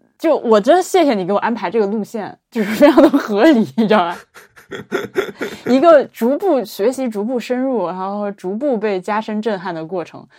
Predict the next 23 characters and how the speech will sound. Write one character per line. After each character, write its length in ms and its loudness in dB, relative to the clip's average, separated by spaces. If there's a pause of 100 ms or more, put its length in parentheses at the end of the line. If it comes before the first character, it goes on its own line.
说 140 0
到 140 6
长 320 -2
陵， 200 0
我 80 0
真 140 0
的 60 -2
就 80 0
是， 160 -2 (1300)
你 200 -2 (120)
弄 220 4
这 80 2
么 100 0
大， 220 -2 (220)
它 180 -8
到 180 6
底， 300 -2
反 240 -4
正 160 2
咱 180 0
就 100 0
是 80 -2
大 220 -2